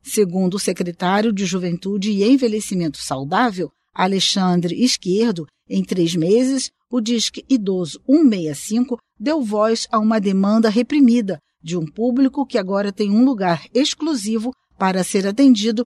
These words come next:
em todas as suas necessidades. O sistema é continuado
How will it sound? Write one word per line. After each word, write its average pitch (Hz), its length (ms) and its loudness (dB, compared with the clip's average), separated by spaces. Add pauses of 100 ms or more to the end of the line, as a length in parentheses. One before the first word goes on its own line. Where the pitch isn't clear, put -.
(240)
em 277 160 4
todas 254 480 2
as 254 160 2
suas 214 340 -2
necessidades. 226 1000 -2 (260)
O - 80 -10
sistema 262 540 2
é 285 80 2
continuado 262 800 0